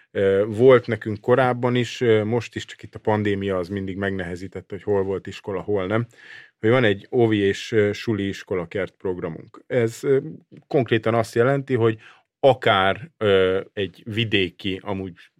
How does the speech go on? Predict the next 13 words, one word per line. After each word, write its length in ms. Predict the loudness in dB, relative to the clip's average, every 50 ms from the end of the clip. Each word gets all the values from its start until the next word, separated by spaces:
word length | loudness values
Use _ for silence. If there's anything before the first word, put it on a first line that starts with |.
| _ _
szinte 380 | -6 -2 -2 0 0 2 2
erdei, 420 | 2 2 2 2 2 0 0 0 0
de 160 | 0 2 2
legalábbis 440 | 2 2 2 2 0 0 -2 -4 -2
zöld 280 | 2 2 2 2 0
környezetben 600 | -2 -4 -4 -4 -2 -2 -2 -2 -2 -2 -4 -2
lévő 240 | -2 -2 -2 -2 -2
intézményben, 600 | -4 -4 -2 0 0 2 2 0 0 0 0 0
akár 280 | -2 0 0 0 0 0
egy 120 | 0 0
nyolcadik 560 | 0 0 0 0 -2 -4 -6 -8 -10 -10 -8
kerületi 440 | -4 -4 -2 0 0 -2 -2 -4 -6
belpesti 800 | -2 0 0 0 0 0 -4 -8 -8 -10 -12 -14 -12 -12 -12